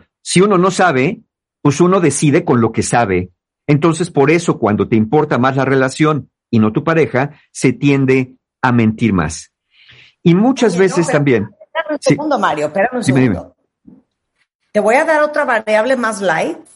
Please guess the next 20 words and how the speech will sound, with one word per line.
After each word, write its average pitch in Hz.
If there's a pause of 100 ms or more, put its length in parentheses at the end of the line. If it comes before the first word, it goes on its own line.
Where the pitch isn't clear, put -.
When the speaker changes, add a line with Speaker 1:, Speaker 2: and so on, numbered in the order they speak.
(320)
Speaker 2:
pero 190
que 190
también 180
sucede. 262 (340)
Speaker 1:
A 98
ver. 95 (3000)
Speaker 2:
¿Te 226
quedarías 294
en 220
una 240
relación 180 (1500)
sabiendo 240 (280)
que 208
tu 196
pareja 214
no 190
está 254
enamorada 196
de 160
ti? 170